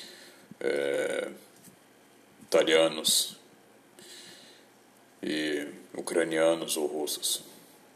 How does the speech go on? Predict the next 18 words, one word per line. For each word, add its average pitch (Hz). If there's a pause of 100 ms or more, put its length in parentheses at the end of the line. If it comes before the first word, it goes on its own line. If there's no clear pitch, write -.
(2750)
Ele 147
então -
vive 90
uma 80
vida 78
no 78
qual 76
é 73
regrada 76 (100)
diante -
de 73 (760)
tradições. 80 (1900)
Todo 73
domingo 76
ele 73
vai 73
à 73
igreja. 85